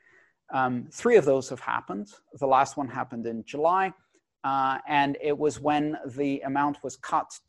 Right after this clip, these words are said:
to, um, six and a quarter Bitcoin per block per ten minutes.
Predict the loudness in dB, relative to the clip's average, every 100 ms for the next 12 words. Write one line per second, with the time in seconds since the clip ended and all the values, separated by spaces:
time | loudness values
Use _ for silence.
0 | -8 -6 -4 -6 -8 -12 _ _ _ _
1 | -12 -10 -10 -14 -20 _ -6 -6 -6 -12
2 | -8 -6 -6 -2 -2 0 -2 -4 -4 -6
3 | -6 -8 -10 -4 -4 -4 -4 -4 -4 -12
4 | _ _ -4 -4 -6 -10 -12 -14 -20 -20